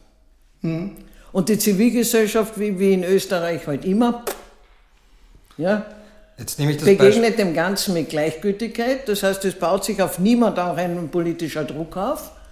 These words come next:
Speaker 2: Wenn man dieses System bereinigen würde endlich, bringt es Wählerstimmen?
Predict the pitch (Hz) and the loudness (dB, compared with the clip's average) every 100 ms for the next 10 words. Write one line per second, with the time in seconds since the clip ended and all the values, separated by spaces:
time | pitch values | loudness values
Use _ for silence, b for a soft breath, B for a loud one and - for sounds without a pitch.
0 | b b b b b b b - 151 214 | b b b b b b b -16 0 2
1 | 226 220 226 240 262 226 - 208 - 196 | 4 2 2 2 2 2 0 -2 0 0
2 | 170 165 139 175 247 233 165 156 165 160 | 0 -2 0 2 4 4 2 0 0 0
3 | 147 143 160 135 170 214 254 - b b | -2 -2 -2 -4 -4 -2 -2 -6 b b
4 | b b b b - - - - - - | b b b b -20 -20 -20 -20 -20 -20
5 | - 160 180 180 180 - 139 139 156 - | -8 -2 -2 0 -2 -2 -6 -6 -6 -4
6 | 202 202 247 269 | -2 0 2 0